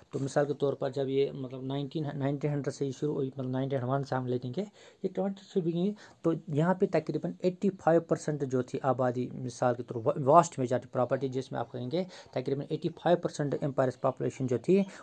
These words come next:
वो ज़िम्मेदारी के साथ, यानी कि एग्रेरियन कंट्री, रशिया को एग्रेरियन कंट्री भी कहा जाता था क्योंकि जो एटी फ़ाइव परसेंट पॉपुलेशन थी वो किसके साथ जुड़ी हुई थी, वो बिल्कुल एग्रीकल्चर के साथ जुड़ी हुई थी और अपनी रोजी रोटी में। इतना ही नहीं, वो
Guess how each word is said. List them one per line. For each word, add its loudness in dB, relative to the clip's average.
वो 4
ज़िम्मेदारी 2
के 0
साथ, 0
यानी -2
कि -6
एग्रेरियन 8
कंट्री, 0
रशिया -2
को -4
एग्रेरियन 4
कंट्री 0
भी 0
कहा -2
जाता -2
था -4
क्योंकि -4
जो -2
एटी -2
फ़ाइव -4
परसेंट -6
पॉपुलेशन -4
थी 0
वो 6
किसके 8
साथ 10
जुड़ी 8
हुई 2
थी, -10
वो 0
बिल्कुल 0
एग्रीकल्चर -2
के -4
साथ -2
जुड़ी 4
हुई 0
थी -2
और 4
अपनी 0
रोजी 2
रोटी -2
में। -2
इतना 0
ही 2
नहीं, 2
वो 2